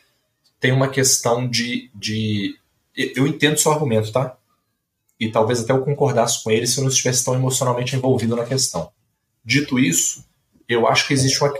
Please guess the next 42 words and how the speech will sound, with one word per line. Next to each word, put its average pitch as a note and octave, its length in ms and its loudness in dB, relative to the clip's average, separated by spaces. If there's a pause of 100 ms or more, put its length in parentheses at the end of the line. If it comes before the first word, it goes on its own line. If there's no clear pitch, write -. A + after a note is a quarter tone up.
(100)
um B2+ 280 0
ponto C#3 280 0
também C3 380 0
de, C#3+ 400 2 (180)
de B2 300 -2
moral C#3 500 2
do E3 120 -4
time, C#3+ 400 2
assim, - 380 -2
de - 100 -10
moral A2 340 2
do C#3 160 -2
cara, F#2+ 380 2
de A2 280 -4
dar C#3+ 280 0
a F3 80 4
opção D3 340 0
pro - 160 -6
cara. F#2 340 0 (300)
Igual G#3+ 420 2
o, C#3 580 0 (300)
o C#3 60 -4
seu C#3+ 160 2
head C3+ 200 2
coach C3+ 220 2
fez B2 260 0
com A2+ 300 -6
o A2+ 80 -4
Lamar G#2+ 280 2
Jackson. - 400 -2 (280)
"Lamar, D3+ 360 2
vamos C#3+ 180 2
pra - 140 2
quarta?" A2 480 -2 (520)
"Vamos." G#2+ 420 0 (140)
"Então, - 140 0
beleza, G#2+ 320 2
tu - 80 -14
falou C3+ 180 2
que C3 100 -2
vamos, C3 220 2
vamos." F2 240 -2